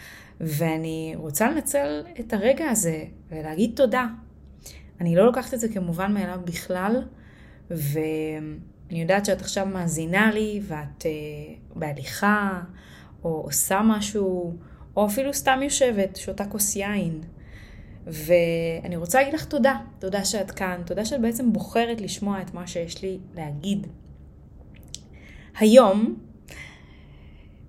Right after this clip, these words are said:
יש לנו נושא באמת אחד החשובים, שאני חטאתי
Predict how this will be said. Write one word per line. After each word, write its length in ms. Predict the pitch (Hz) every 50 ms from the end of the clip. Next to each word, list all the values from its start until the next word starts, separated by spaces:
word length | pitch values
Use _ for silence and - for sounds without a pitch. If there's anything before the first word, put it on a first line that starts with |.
| -
יש 140 | 220 226 285
לנו 540 | 277 254 247 240 240 240 254 262 269 - - -
נושא 640 | 214 220 220 - - 247 247 240 233 240 247 254 262 - - - - - - - - - - - - -
באמת 640 | 208 202 208 220 226 247 269 294 302 302 - - - - - - - - - - - - - - -
אחד 220 | 220 - 302 311 311
החשובים, 760 | 370 - 294 240 - 226 214 - 180 202 202 202 226 277 - - - - - - - - - - - - - - -
שאני 1200 | - - - - - 214 202 196 190 - - - 190 190 202 202 208 202 202 202 196 196 202 202 - - - -
חטאתי 800 | - - - 226 226 - 277 269 359 359 - - 175 156 147